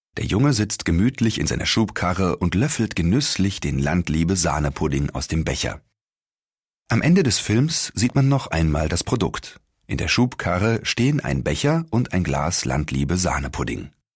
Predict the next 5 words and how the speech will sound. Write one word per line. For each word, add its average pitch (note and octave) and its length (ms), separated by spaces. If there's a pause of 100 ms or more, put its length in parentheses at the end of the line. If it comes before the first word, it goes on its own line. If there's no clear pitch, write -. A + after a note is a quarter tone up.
(540)
Ein D#2 140
Stempel F#2 440
mit C#2 140
der B1+ 80
Landliebe-Qualitätsgarantie D#2 1700